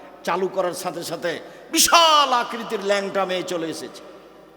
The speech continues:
কোথায় তার ইবাদত? সম্মানিত দিনী ভাই বোন, চক্ষু ঠান্ডা করে, কলিজা ঠান্ডা করে, উলঙ্গ মেয়ে দেখে জান্নাতের মেয়ে ভোগ করা সহজ নয়।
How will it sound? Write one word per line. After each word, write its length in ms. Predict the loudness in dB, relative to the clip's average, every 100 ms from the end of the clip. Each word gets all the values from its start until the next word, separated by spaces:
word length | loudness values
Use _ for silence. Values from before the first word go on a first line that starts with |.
| -20 -20 _ _ _ _ _
কোথায় 460 | -8 -6 2 4 4 2
তার 160 | 0
ইবাদত? 480 | 2 2 4 4 2 -2 -12 -14 -16 -16 -18 -18 -20 -20 -20 -20 -20 -12
সম্মানিত 640 | 2 2 4 0 2 0
দিনী 280 | 0 -2 0
ভাই 280 | 6 6 8
বোন, 340 | 4 2 -2 -10 -14 -14 -14 -12 0
চক্ষু 400 | 0 0 -2 0
ঠান্ডা 420 | 4 4 4 2
করে, 440 | 4 4 6 4 -4 -12 -14 -6
কলিজা 340 | 0 0 0 -4 -2
ঠান্ডা 380 | -4 -2 -2
করে, 340 | 0 0 0 -4 -8 -16 -16 0
উলঙ্গ 460 | 4 8 8 6 4
মেয়ে 340 | 4 4 4
দেখে 540 | 8 8 8 4 4 2 -8 -12 -12 -10 -2
জান্নাতের 540 | 0 0 -4 -2 -4
মেয়ে 240 | -2 -4 -4
ভোগ 160 | -6 -6 -4
করা 200 | -4 -2
সহজ 360 | -2 0 0 -2
নয়। 220 | -2 -2